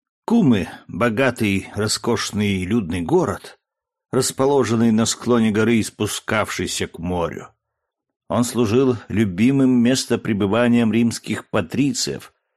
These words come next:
в особенности в купальный сезон. Но те, у кого были там собственные виллы, охотно проводили в них и часть осени и весны.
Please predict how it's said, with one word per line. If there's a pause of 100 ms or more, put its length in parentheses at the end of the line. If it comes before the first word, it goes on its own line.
(200)
в
особенности
в
купальный
сезон. (640)
Но
те,
у
кого
были
там
собственные
виллы, (420)
охотно
проводили
в
них
и
часть
осени
и
весны.